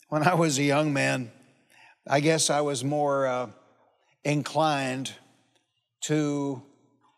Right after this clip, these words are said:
be affected by blowback. As the decades have gone by,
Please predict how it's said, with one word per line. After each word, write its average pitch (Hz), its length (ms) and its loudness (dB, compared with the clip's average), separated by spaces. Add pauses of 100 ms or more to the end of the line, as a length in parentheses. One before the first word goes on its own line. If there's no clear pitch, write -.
(260)
be 151 140 2
affected 147 580 0
by 131 180 2
blowback. 113 560 0 (800)
As 135 220 -2
the 165 80 0
decades 165 460 2
have 139 140 0
gone 139 260 -2
by, 123 440 2